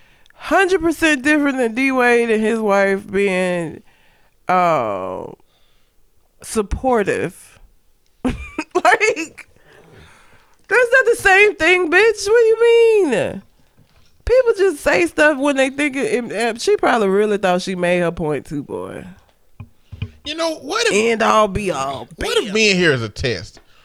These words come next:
Speaker 2: What if, like, God put different types of people here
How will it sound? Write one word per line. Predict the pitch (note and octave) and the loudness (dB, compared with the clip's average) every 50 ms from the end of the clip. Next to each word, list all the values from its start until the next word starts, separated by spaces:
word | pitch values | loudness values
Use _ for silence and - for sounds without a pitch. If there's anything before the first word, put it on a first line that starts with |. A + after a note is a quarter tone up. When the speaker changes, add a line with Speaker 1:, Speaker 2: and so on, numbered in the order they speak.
| _ _ _ _ _ _ _ _ _ _ - _ _ - | _ _ _ _ _ _ _ _ _ _ -20 _ _ -4
Speaker 2:
What | - F4 G#4+ G4 | -2 -2 0 0
if, | E4+ D4 | 0 0
like, | C4 B3 A#3 G#3+ F#3 - C3 C#3 | 0 2 2 0 -2 -6 -8 -2
God | D3+ F#3+ A3 A3+ G#3+ G3 F#3 F3 E3+ D#3 C3 - _ _ _ _ _ _ _ _ _ _ _ _ _ _ _ _ _ _ _ _ _ - | 0 2 2 2 2 2 0 0 0 0 -2 -6 _ _ _ _ _ _ _ _ _ _ _ _ _ _ _ _ _ _ _ _ _ -8
put | - - B3 B3 - - - - - - _ - - C3+ C#3 | -4 -2 0 0 -2 -4 -8 -20 -20 -20 _ -20 -14 -6 -2
different | E3+ A3 A3+ - - F#3 E3+ - - - _ _ _ _ _ _ _ _ _ _ _ _ _ _ _ _ _ - | 0 0 0 2 0 0 0 -2 -6 -20 _ _ _ _ _ _ _ _ _ _ _ _ _ _ _ _ _ -8
types | - - A#3 G3+ E3+ - | -4 -4 -4 -4 -2 -4
of | F#3+ F#3 | -4 -2
people | - A3 G3+ D3+ E3 | -2 -4 -2 -2 -4
here | E3 E3 G#3 G3 F#3 E3+ D#3 D#3+ D#3+ D3+ | -4 -2 0 0 2 2 2 0 -2 -6